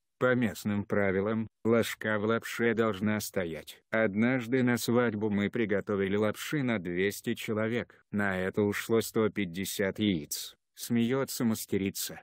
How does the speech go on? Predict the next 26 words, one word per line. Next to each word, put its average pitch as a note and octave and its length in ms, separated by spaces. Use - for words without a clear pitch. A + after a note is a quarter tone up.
Анастасия A#2+ 920
Тимофеевна A2+ 760
живёт F2+ 440
в A#2+ 100
Ивановке A2+ 520
всю F#2+ 280
жизнь. D#2+ 500
Здесь G#2 520
выросли G#2 420
её A2+ 240
трое G#2+ 320
детей. G#2 640
Дочери B2 520
живут A#2+ 500
по C#3 120
соседству G#2 760
с - 140
ней, D2+ 340
а G#2+ 160
сын A#2 400
в - 40
середине G2 520
девяностых G2+ 640
переехал G#2 560
в G2 80
Россию. C#2+ 560